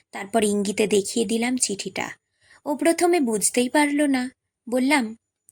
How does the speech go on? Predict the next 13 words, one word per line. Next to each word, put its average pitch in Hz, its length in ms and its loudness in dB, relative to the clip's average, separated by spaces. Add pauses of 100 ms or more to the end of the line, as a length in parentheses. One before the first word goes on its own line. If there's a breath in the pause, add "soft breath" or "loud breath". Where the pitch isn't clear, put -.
(280)
"সারা 170 540 -6
রাত 165 320 -2
ধরে 190 360 4
আমি 175 320 -2
এ 180 40 -4
চিঠিটা 180 460 -4
লিখেছি 180 440 -4
সোনা, 165 400 -8 (420)
বেনামি 180 480 -2
একটা 175 260 -12
চিঠি।" - 460 -6 (840)
"ও 359 140 -6
মা!" 247 300 0